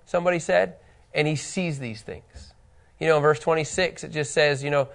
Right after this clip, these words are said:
"Again, God delivered them over to the degrading passions. For even their females exchanged natural sexual relations for unnatural ones." And it keeps going. "The males in the same way also left natural relations with females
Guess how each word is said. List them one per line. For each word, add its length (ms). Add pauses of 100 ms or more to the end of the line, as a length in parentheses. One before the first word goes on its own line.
(220)
"Again, 360
God 200
delivered 380
them 160
over 160
to 60
the 80
degrading 400
passions. 440
For 200
even 240
their 100
females 500
exchanged 560 (280)
natural 440
sexual 360
relations 420
for 160
unnatural 680
ones." 300 (380)
And 100
it 20
keeps 200
going. 200
"The 60
males 380
in 60
the 60
same 280
way 120
also 300
left 240
natural 460
relations 440
with 120
females 640